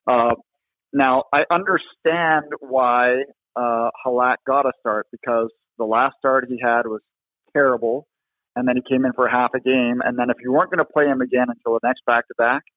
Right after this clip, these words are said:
you were looking at basically, um, you know,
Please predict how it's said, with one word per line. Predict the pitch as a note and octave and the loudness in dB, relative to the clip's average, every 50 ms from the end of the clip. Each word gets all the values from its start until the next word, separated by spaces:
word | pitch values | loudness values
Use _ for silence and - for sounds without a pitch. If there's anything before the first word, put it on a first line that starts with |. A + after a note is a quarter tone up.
| _ _ _ _ _ _ _ - | _ _ _ _ _ _ _ -2
you | C#3 D3 | 0 2
were | D3+ D3 | 2 2
looking | C#3+ D3 - - C3+ C3+ | 2 2 0 -2 -4 -2
at | C3+ A#2+ - - | -2 -2 0 2
basically, | C3 C3 B2+ - - C3 - B2 B2 A#2+ A#2+ A#2+ A#2+ A#2+ A#2 - _ _ _ _ _ _ _ _ _ _ _ - | 2 2 0 0 -4 -8 -4 -2 0 0 2 2 0 -2 -4 -6 _ _ _ _ _ _ _ _ _ _ _ -2
um, | A2+ A#2 A#2 A2+ A2+ A2+ A2+ A#2 - | 0 2 2 4 2 0 -2 -4 -4
you | B2+ A#2+ | -4 -4
know, | G2+ | -4